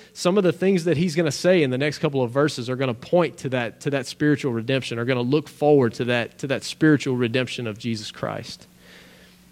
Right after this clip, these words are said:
And so how is God gonna redeem his people? Uh, verse sixty-eight, again, it says, "Blessed be the Lord God of Israel, for he has visited and redeemed his people and has raised up a horn of salvation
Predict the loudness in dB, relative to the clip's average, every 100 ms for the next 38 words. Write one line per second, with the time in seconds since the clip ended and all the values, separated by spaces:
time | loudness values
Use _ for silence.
0 | _ _ _ _ _ _ -8 -4 0 0
1 | 2 2 0 0 -2 -2 -2 -2 -2 0
2 | 0 -2 -4 -4 -4 -4 -8 -12 -8 -4
3 | -2 -4 -8 -20 -20 -8 0 0 0 -4
4 | -2 0 2 2 -2 -10 -8 -6 -6 -8
5 | -10 -10 -6 0 0 0 -2 -4 -2 -2
6 | -2 -2 -2 -2 -2 -2 -2 0 0 -2
7 | -6 -4 -4 -4 0 0 2 0 0 -4
8 | -4 -2 -2 -2 -4 -4 0 0 0 -2
9 | -4 -16 -18 -4 -2 0 -2 -2 2 6
10 | 6 4 -4 -4 -4 -4 -8 -6 2 4
11 | 6 4 0 -6 -2 0 2 2 2 -2
12 | -14